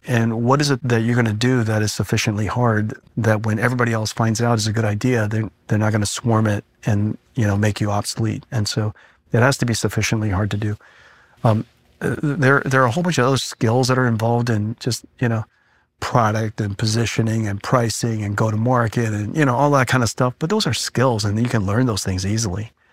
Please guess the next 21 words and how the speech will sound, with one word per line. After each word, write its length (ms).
The 100
stuff 280
that 120
is 140
really, 240
really 300
hard 320
is 100
the 160
essence 300
of 80
what 100
I 60
described. 520
And 80
I 100
did 280
that, 340
okay, 500
but 140
I, 160